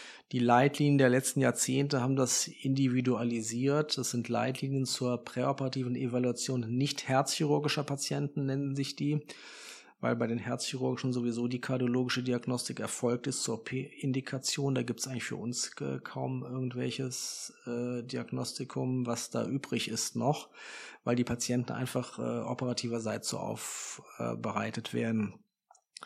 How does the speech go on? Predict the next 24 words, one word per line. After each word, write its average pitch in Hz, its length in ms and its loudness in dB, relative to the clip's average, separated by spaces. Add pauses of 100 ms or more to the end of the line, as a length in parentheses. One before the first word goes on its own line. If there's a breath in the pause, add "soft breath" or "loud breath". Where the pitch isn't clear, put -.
(580 loud breath)
Ähm, 123 280 6
ja, 131 220 8
was 131 240 4
würde 151 220 8
uns 165 240 6
dazu 165 280 4
veranlassen, 147 680 2
ein 139 80 2
Röntgenthorax 143 760 2
zu - 80 -2
machen? 123 220 4
Natürlich 139 400 0
die - 120 -6
Klinik. 120 540 0
Also 123 240 0
wenn 123 120 0
ich 123 180 -2
denke, 131 280 -2
der 131 140 -2
Patient 131 500 -4
hat 135 140 -6
einen 123 260 -4
Atemwegsinfekt, 135 1400 -4
ähm, 131 600 -2